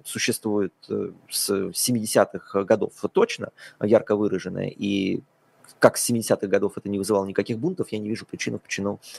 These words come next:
почему это должно вызвать, а, бунты сегодня. И, в принципе, на самом деле, а, если уж говорить о том, как власть, э, успешно разделяет и, а, властвует над обществом, а, то вот помимо деления на Москву и регионы, есть гораздо более эффективное деление, да,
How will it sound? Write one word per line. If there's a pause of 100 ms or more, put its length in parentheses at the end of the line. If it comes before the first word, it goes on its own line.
почему
это
должно
вызвать, (260)
а,
бунты
сегодня.
И,
в
принципе,
на
самом
деле,
а,
если
уж
говорить
о
том,
как
власть,
э,
успешно
разделяет (100)
и, (320)
а, (100)
властвует
над
обществом, (260)
а,
то
вот
помимо
деления
на
Москву
и
регионы,
есть
гораздо
более
эффективное
деление,
да,